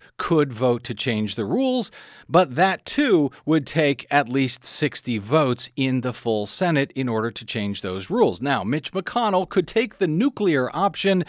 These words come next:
and he could do away with that filibuster altogether for things like committee rules,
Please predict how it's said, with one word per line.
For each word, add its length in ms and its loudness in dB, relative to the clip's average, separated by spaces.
and 160 -2
he 160 -4
could 260 -2
do 220 2
away 260 6
with 140 0
that 180 2
filibuster 640 2
altogether 840 2
for 300 4
things 320 0
like 340 0
committee 480 0
rules, 720 2